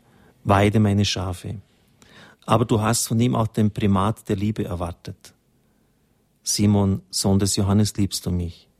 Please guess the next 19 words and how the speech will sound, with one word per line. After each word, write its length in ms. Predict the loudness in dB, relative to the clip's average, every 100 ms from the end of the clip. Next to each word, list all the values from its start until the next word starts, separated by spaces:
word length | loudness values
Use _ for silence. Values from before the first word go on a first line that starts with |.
| _ _ _ _ _ -20 -20 -2
Lass 240 | 2 2
den 220 | 2 2 4
neuen 340 | 2 0 -2
Papst 460 | -4 -4 -4 -6 -10
erkennen, 440 | -6 -2 0 -2
dass 200 | -2 -4
es 100 | -4
seine 240 | -2 -2
erste 420 | 0 -2 -2 -4 -2
Aufgabe 560 | -4 -4 -8 -8 -6
ist, 440 | -8 -6 -6 -10 _ _ _ -4
dich 280 | -4 -4 -8
zu 200 | -6 -4
lieben, 500 | -2 -2 -2 -4 -6 -16 -20 -10
sein 300 | 0 2 2
Herz 480 | 2 0 -2 -8 -2
dir 240 | 0 0
zu 240 | -2 -4
öffnen. 560 | -6 -8 -10 -10 -10